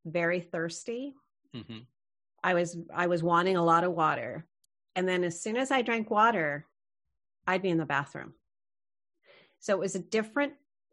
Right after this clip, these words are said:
Speaker 1: um, I write about it in the book too. It was a different potty urge than just, you know, having a full bladder. It was, it, it's really the body when you're drinking the water and it's trying to get that,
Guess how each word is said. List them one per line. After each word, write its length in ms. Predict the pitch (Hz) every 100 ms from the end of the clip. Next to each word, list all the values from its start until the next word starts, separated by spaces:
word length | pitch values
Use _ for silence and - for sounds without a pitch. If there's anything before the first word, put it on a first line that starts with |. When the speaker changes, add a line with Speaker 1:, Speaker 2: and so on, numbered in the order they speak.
| _ -
Speaker 1:
um, 300 | 190 170 165
I 80 | 170
write 200 | 190 202
about 160 | 196
it 20 | 170
in 40 |
the 40 | 170
book 240 | 170 156
too. 340 | - 160 143 139
It 20 |
was 160 | 165 170
a 60 |
different 380 | 180 190 190 165
potty 500 | - 185 170 165 156 -
urge 520 | 139 110 - - -
than 240 | 160 151 147
just, 560 | 180 160 - - - _ _ _ _ _
you 120 | 208 180
know, 180 | 160
having 320 | 156 175 170 165
a 60 |
full 200 | 170 170
bladder. 580 | 160 151 143 135 135 131
It 180 | 170 -
was, 460 | 175 160 156 - - - -
it, 200 | 175 170
it's 180 | 170 190
really 320 | 208 220 220
the 120 | 175
body 400 | 151 170 175 180
when 120 | 165
you're 120 | 160
drinking 320 | 165 165 180 170
the 80 | 165
water 380 | 160 170 175
and 220 | 185 170 170
it's 260 | 190 196 -
trying 240 | 220 185
to 60 | 165
get 240 | 160 147
that, 240 | 151 143